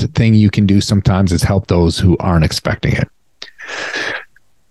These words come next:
And finally, never let negativity be the last word on a subject, whether it's the last word of the day, whether it's the last word about, you know, something you're doing at, at work. Never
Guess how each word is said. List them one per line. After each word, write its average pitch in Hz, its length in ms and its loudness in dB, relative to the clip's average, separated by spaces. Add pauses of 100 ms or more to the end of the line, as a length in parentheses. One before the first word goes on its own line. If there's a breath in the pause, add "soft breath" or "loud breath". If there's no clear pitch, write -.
(240)
And 139 200 0
finally, 151 560 4
never 151 420 4
let 139 220 2
negativity 110 1120 2 (720)
be 101 540 4
the 95 140 0
last 92 440 0
word 85 420 2 (100)
on 82 200 0
a 82 60 0
subject, - 640 -4 (200)
whether 85 260 2
it's 82 160 -4
the - 80 0
last 95 400 0
word 104 180 4
of 95 60 4
the 90 160 2
day, 104 340 2
whether 90 240 2
it's 85 120 -6
the 85 80 -2
last 90 360 -2
word 95 180 2
about, 90 400 -2
you 101 140 -4
know, 87 160 -2
something 98 420 0
you're 90 100 2
doing 92 300 4
at, 85 240 -2
at 101 240 -2
work. 104 520 0 (920 loud breath)
Never 120 440 2